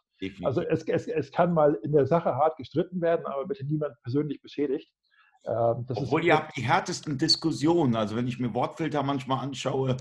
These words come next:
Speaker 1: <laughs> wenn es, wenn es ein Gambio-Thema gibt, das ist immer sehr heiß gekocht.
Speaker 2: Ja, so. Was aber auch sicherlich damit zusammenhängt, dass wir halt ansprechbar sind und dass wir reagieren,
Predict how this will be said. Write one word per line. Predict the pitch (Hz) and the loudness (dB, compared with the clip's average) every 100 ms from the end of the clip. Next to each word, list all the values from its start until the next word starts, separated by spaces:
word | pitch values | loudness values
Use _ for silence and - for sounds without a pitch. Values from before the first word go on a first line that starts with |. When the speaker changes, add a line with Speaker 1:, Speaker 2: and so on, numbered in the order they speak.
| - - _ | -8 -20 _
Speaker 1:
<laughs> | 135 - - - - | 2 2 -4 -8 0
wenn | 165 143 151 | 4 4 2
es, | 139 - - - | -2 -8 -14 -2
wenn | 147 | 0
es | 160 127 | 0 -2
ein | 127 | 2
Gambio-Thema | 151 160 147 135 139 147 135 | 4 4 2 2 2 2 2
gibt, | 123 135 - | 2 0 -4
das | 117 | -6
ist | - - | -6 -6
immer | 139 135 127 120 101 | -2 2 2 0 -6
sehr | 107 117 117 | -6 0 0
heiß | 110 107 - | 0 -6 -6
gekocht. | - - 87 - _ _ _ _ _ _ _ _ _ _ _ _ _ | -12 -8 -8 -10 _ _ _ _ _ _ _ _ _ _ _ _ _
Speaker 2:
Ja, | 117 127 131 - - - 123 - 160 | 0 2 2 -2 -12 -20 -20 -16 -10
so. | 135 123 113 123 - _ _ _ - | -2 2 2 0 -6 _ _ _ -6
Was | 131 | 0
aber | 175 160 | 4 6
auch | 165 | 4
sicherlich | 165 170 165 - | 2 -2 -2 2
damit | 160 143 | 2 0
zusammenhängt, | 135 160 185 135 131 | 0 0 0 -2 -4
dass | - | -4
wir | 131 | -4
halt | - | -2
ansprechbar | 185 208 - 135 - 113 | -2 -2 -2 -2 -2 -2
sind | 143 | -4
und | 160 | -4
dass | 143 120 | -6 -4
wir | 143 143 123 | 0 0 0
reagieren, | 131 127 131 151 175 151 214 | 2 2 2 0 2 2 2